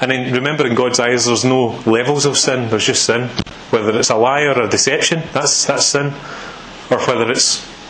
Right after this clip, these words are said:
something we would in our society think is far worse than that. It's all sin, and we're all in the same boat.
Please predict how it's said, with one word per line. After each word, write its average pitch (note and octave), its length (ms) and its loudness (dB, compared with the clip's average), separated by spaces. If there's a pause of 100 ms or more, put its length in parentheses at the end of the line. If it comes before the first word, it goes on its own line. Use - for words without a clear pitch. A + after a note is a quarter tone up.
(320)
something A2+ 400 0
we A2+ 120 2
would A2+ 220 0
in G#2+ 80 4
our A2 100 2
society A2 540 2
think G#2+ 300 0
is G#2 160 2
far G#2 220 2
worse G#2 260 2
than A#2 160 0
that. A2+ 200 -2 (320)
It's C#3 140 0
all F#3+ 140 2
sin, C#3+ 320 2
and B2+ 100 0
we're C3 120 4
all F3+ 140 4
in E3 60 2
the B2+ 80 0
same B2+ 280 0
boat. C#3 420 0